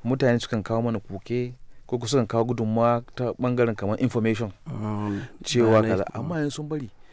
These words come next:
Speaker 1: Domin
Speaker 2: Me
Speaker 1: ko
Speaker 2: yasa?
Speaker 1: sun kawo aka kama mutum, aka kai shi police station, bayan kwana biyu ka gan shi kan titi. In kuma aka sako shi, sai je kashe wanda ya bada information.
Speaker 2: Bayani. Gwamna ba ganin cewa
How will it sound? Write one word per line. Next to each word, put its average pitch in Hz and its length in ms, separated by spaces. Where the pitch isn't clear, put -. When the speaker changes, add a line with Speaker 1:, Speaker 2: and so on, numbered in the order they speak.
Speaker 1:
Domin 139 240
Speaker 2:
Me 117 80
Speaker 1:
ko - 20
Speaker 2:
yasa? 160 140
Speaker 1:
sun 175 120
kawo 170 640
aka 165 180
kama 151 280
mutum, 127 280
aka 165 140
kai 156 140
shi - 80
police 131 220
station, 127 360
bayan 143 240
kwana 151 220
biyu 156 120
ka 156 100
gan 120 100
shi - 80
kan 98 140
titi. - 260
In 202 160
kuma 220 180
aka 202 180
sako 170 280
shi, - 220
sai - 180
je 156 120
kashe - 220
wanda 117 120
ya 104 40
bada 107 220
information. 101 400
Speaker 2:
Bayani. 110 360
Gwamna 165 260
ba 160 200
ganin 147 240
cewa 139 480